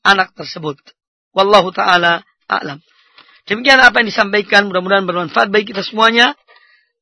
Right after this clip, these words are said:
Eh, karena waktu yang terbatas, maka itulah pertanyaan-pertanyaan yang dapat kami jawab. Semoga bermanfaat. Aqulu qouli hadza wallahu ta'ala a'lam.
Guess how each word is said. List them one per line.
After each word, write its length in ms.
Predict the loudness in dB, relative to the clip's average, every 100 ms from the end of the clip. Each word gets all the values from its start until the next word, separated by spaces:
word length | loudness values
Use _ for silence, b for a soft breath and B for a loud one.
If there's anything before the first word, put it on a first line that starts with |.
| _ _ -2
Eh, 220 | 4 4
karena 640 | 4 -2 2 4 4 4 0
waktu 400 | -4 -2 -2 -2
yang 80 |
terbatas, 640 | -2 0 0 2 -4 -6 -6
maka 480 | -4 0 0 0 -2 _ _ _ _
itulah 320 | -12 -2 2 2
pertanyaan-pertanyaan 800 | 0 -2 0 0 -2 -4 -2 0
yang 60 |
dapat 160 | -2 -4
kami 160 | -8 -2
jawab. 400 | 2 4 4 0 _ _ _ _
Semoga 320 | -4 -2 0
bermanfaat. 720 | 2 0 0 2 2 2 0
Aqulu 320 | -4 -4 -2
qouli 240 | -2 0 0
hadza 240 | 2 2
wallahu 320 | 2 2 0
ta'ala 480 | 0 -2 0 0 2
a'lam. 320 | 4 4 2